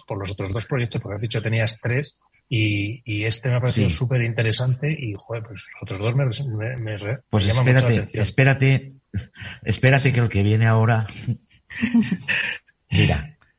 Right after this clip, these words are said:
Speaker 2: tenemos multitud, ese, ese, si yo no me equivoco, será el gran proyecto de este año, porque en Bavaria está en marcha, ¿vale? Está en modo prueba y tal, pero vamos, eso es irretratable.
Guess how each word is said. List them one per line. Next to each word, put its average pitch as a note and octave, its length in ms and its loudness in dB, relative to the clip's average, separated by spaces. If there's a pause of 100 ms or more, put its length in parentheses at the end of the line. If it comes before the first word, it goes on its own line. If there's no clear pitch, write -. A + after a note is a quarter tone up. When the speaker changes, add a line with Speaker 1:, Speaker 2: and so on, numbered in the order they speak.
(340)
Speaker 2:
tenemos D#3 760 4
multitud, A#2 1000 2
ese, C#3 360 0
ese, C#3+ 240 0
si - 220 -4
yo A#2 100 4
no C#3 80 4
me C#3+ 80 4
equivoco, B2 360 -2
será A2+ 260 2
el G#2 80 2
gran G#2+ 200 2
proyecto G#2+ 380 0
de G#2 60 2
este G#2+ 160 -2
año, A2+ 120 0
porque G#2+ 220 -4
en A2 80 2
Bavaria B2+ 320 4
está - 160 -4
en F#2 140 -2
marcha, F2 340 -4
¿vale? G#2 300 -6 (320)
Está - 140 -2
en F#2 80 2
modo F#2 260 2
prueba C3 280 4
y A2 60 2
tal, D#3+ 260 4
pero F#2 160 0
vamos, G2 380 0 (300)
eso C3 220 0
es B2+ 100 4
irretratable. G2 760 -2